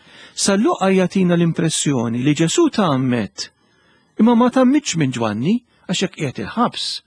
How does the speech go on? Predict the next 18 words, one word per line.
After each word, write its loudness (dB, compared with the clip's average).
ma 0
setax, -4
ma 2
setax -2
jagħmlu. -2
Għaliex 4
jagħmlu 2
daw? -4
Għaliex 4
hawnhekk 2
anki 2
San 4
Luqa 2
jagħtina 0
l-istorja 0
tas-salvazzjoni -2
f'fażijiet 0
differenti. -2